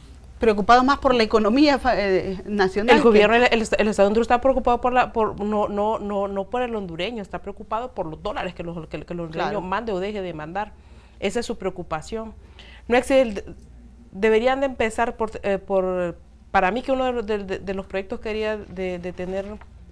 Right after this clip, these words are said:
Speaker 2: el gobierno de Honduras, que no de ahorita, desde hace tiempo debería tener, primero es dónde la gente migra más, de dónde sale la, lo, lo, lo, los mayores hondureños. ¿Por qué la gente migra más? Nosotros,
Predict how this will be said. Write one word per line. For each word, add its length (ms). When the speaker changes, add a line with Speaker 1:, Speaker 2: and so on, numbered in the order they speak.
Speaker 2:
el 140
gobierno 340
de 100
Honduras, 220
que 100
no 160
de 120
ahorita, 360
desde 160
hace 140
tiempo 240
debería 140
tener, 280
primero 460
es 240
dónde 340
la 120
gente 280
migra 300
más, 320
de 120
dónde 260
sale 280
la, 180
lo, 160
lo, 160
lo, 180
los 140
mayores 320
hondureños. 460
¿Por 280
qué 120
la 140
gente 300
migra 240
más? 340
Nosotros, 520